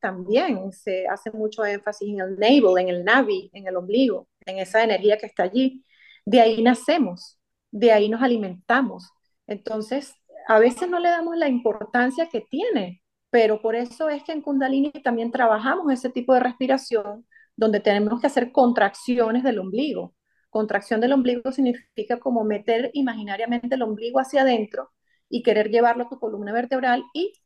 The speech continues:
expulsar. Es un movimiento de contracción y expansión al mismo tiempo. Por ejemplo, una respiración de fuego, que no es lo mismo y se tiende a confundir con Kapalabhati. Muchas veces cuando hacemos el, <laughs> el máster de yoga nos dicen, "No, respiración de fuego y Kalo-, Kapalabhati es lo mismo",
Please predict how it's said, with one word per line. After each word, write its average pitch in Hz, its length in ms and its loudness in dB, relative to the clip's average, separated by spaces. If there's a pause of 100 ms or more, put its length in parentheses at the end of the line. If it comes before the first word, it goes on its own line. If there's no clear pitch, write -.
(360)
expulsar. 202 720 -4 (320)
Es 220 120 0
un 247 120 6
movimiento 247 480 4
de 247 100 2
contracción 233 760 0
y 247 140 6
expansión 196 840 0 (300)
al 202 160 4
mismo 208 300 0
tiempo. 269 380 4
Por 185 120 0
ejemplo, 214 340 -4
una 196 120 -2
respiración 196 540 -4
de 196 100 -4
fuego, 208 520 2 (300)
que 247 180 4
no 226 240 -2
es 220 100 0
lo 247 120 0
mismo 262 280 0
y 277 40 -2
se 254 120 -4
tiende 196 320 -6
a 196 60 -8
confundir 247 580 -2
con 247 140 -2
Kapalabhati. 196 720 -2 (420)
Muchas 202 320 -10
veces 226 240 -2
cuando 226 200 2
hacemos 202 360 0
el, 214 280 2
<laughs> 226 140 -6
el 208 140 2
máster 202 340 0
de 254 120 2
yoga 214 280 2
nos 247 120 0
dicen, 254 280 -4
"No, 403 200 -2
respiración 269 520 -4
de 330 120 -4
fuego 381 160 0
y 381 40 -6
Kalo-, 285 320 2
Kapalabhati 226 560 0
es 294 60 -10
lo 320 100 -8
mismo", 208 440 -6